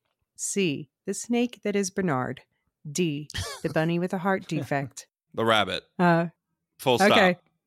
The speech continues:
Speaker 3: I don't need to, I don't need to think about that one.
Speaker 1: Uh, but the, uh, the second choice was the many babies that Bunny inevitably had that populate the silo like rats.
Speaker 3: Oh, okay. Well, that's, that is, that is tough now. I'm going with the original Bunny.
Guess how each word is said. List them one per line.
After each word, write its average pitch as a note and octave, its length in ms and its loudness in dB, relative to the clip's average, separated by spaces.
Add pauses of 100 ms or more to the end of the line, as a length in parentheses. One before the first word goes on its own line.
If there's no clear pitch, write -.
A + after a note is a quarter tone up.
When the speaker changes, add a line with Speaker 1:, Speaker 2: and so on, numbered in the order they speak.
(280)
Speaker 3:
I A2 80 2
don't B2 160 4
need B2 140 0
to, A2+ 200 2
I A2+ 60 2
don't B2+ 120 4
need B2 80 2
to A2+ 60 -6
think A2+ 140 2
about G2+ 180 2
that F#2 180 0
one. F2+ 320 -8
Speaker 1:
Uh, A3 80 2
but F#3 200 2
the, G3 360 0
uh, G#3 280 0 (220)
the F#3+ 140 -2
second G#3 300 2
choice F3+ 300 0
was F#3 140 0
the F3 60 0
many E3+ 220 2
babies E3 320 0
that D#3+ 180 -2
Bunny E3 240 0
inevitably D#3 680 -4
had D3+ 320 -4
that D#3 80 -8
populate D3+ 480 -4
the D3 40 -10
silo C#3+ 300 -6
like C3+ 200 -8
rats. - 400 -8 (340)
Speaker 3:
Oh, F#2 640 -6
okay. E2+ 280 -12
Well, F2 180 -10
that's, F#2+ 320 -10
that F2+ 260 -10
is, F2+ 420 -16 (360)
that F#2+ 220 -6
is F#2 140 -12
tough F2+ 380 -10
now. D#2+ 300 -12 (1000)
I'm B2 80 -4
going E3 160 6
with D3 120 2
the C#3+ 120 4
original A2+ 360 2
Bunny. F#2 360 -6